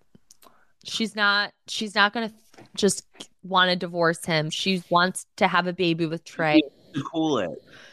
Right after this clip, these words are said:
Speaker 1: She's trying to wrestle with the fact that that's not happening.
Speaker 2: But that's the thing. I wish it seemed more like a re-, a wrestling with it. Like, she's clearly, he has said, "I don't want this."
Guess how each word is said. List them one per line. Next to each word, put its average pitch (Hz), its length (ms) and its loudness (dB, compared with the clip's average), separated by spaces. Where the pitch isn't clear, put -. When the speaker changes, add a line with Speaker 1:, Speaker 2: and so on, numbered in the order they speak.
Speaker 1:
She's - 200 -10
trying 220 240 0
to 294 80 -6
wrestle 247 360 0
with 240 120 -2
the 220 80 -2
fact 180 340 -2
that 208 280 -2
that's 190 260 -2
not 294 140 -2
happening. 247 520 -2
Speaker 2:
But 190 280 2
that's 196 260 2
the 156 140 -2
thing. 151 340 -2
I 131 200 0
wish 147 360 -4
it 135 180 2
seemed 127 340 -2
more 110 240 0
like 107 220 0
a 92 100 -2
re-, 85 220 0
a 95 120 2
wrestling 120 800 0
with 135 180 4
it. 160 180 -4
Like, 107 200 0
she's 123 240 0
clearly, 151 560 -2
he 110 180 -2
has 92 140 0
said, 95 160 0
"I 85 120 2
don't 78 140 -4
want 127 240 -2
this." 135 340 0